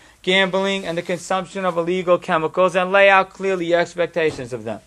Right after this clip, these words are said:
Five is set boundaries of behavior with consequences and do your part as a parent to act responsibly.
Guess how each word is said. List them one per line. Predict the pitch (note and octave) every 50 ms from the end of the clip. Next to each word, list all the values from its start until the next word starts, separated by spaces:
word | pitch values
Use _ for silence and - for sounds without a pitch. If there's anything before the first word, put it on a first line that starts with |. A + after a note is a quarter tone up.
| _ _ _ _ _ - - - _ _ _ _ _ _ _ _ _ _ _ _ _ - - -
Five | - - - A3+ B3+ A#3+ G#3+ F#3+ F#3 G3 A3 A3 F#3+ F3+ - _ _ _ _ _ _ _ _
is | - F#3 F#3 -
set | - C4 C4+ A3+ E3+
boundaries | G#3+ G#3 G#3 G#3+ A3 A3 F#3 F#3+ A#3 A3 F3+ G#3
of | G#3 F#3+ F3
behavior | G3+ G3+ F#3+ F#3 F#3 F#3 F#3+ F#3+ F#3+ F#3+ F3+
with | F#3 F#3 F3+
consequences | - G3 G3 F#3+ F#3 - - E3+ - - D3+ C#3 C3 - D3 C#3 D3
and | D#3+ D#3
do | C#3+ G3+
your | A3+ A3+ A3 G#3
part | G#3 - F#3 F#3 F#3 F3+
as | F3+ D#3+ F3
a | F3+
parent | F3 - E3+ D3+ D3 D3+ D#3 D3+ -
to | F3
act | D#3 D3+ D3 C#3 -
responsibly. | D#3+ D3+ C#3 - _ F3 E3 D3+ C#3+ C3 - C#3+ B2+ B2 A2 G2+